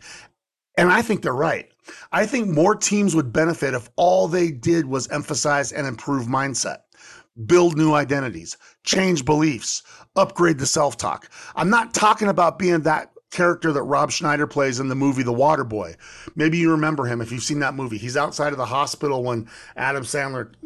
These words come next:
uh, his character is up in the, in the hospital room with his mom,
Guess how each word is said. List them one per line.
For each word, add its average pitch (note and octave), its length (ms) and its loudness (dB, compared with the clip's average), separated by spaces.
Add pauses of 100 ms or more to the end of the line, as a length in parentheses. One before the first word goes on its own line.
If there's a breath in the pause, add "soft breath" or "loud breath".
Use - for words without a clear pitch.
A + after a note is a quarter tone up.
uh, - 200 -6
his C3+ 200 -2
character C#3 440 -2
is A#2+ 80 -4
up B2 140 -6
in C3+ 120 -6
the, A#2 380 -4
in B2 140 -4
the A2 220 -2
hospital C3+ 480 -2
room A#2+ 160 -4
with A#2 100 -4
his A2 160 -6
mom, A#2+ 420 -2